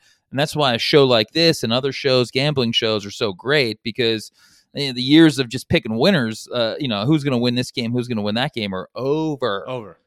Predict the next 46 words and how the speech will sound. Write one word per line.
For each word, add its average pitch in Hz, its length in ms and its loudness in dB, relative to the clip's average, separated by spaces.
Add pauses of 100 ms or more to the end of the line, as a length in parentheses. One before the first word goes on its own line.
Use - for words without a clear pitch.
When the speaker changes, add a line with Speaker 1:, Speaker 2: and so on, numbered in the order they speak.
(140)
Speaker 1:
Now 151 140 0
you 175 160 2
can, 131 160 -4
like, 113 180 0
really 139 320 2
dial 127 440 2
in. 147 120 2
I 110 80 2
know 123 140 0
you're 131 280 4
really 143 320 6
good 123 360 0
on 107 140 -4
DraftKings, 120 760 -4
especially 127 400 -6
in 107 100 -6
baseball, 107 760 0 (420)
at 123 160 -4
doing 135 240 4
single 156 480 0
game 127 300 -2
showdowns. 143 720 -2
Speaker 2:
Yeah. 101 220 2 (420)
Speaker 1:
And, 117 420 -2
you 156 140 -4
know, 107 80 0
that's 147 220 0
a 165 40 -4
skill, 165 600 4
man. 95 480 -8
And, 120 340 -2
uh, 110 480 2
uh, 104 140 -6
you 131 80 -10
know, 127 100 -4
I'm 117 100 -6
excited 135 380 -4
to 117 80 -2
hear 123 120 2
your 110 180 4
insight 113 420 -2
on 95 160 0
that 92 220 -2
throughout 98 260 -2
the 101 80 -8
year. 101 240 -4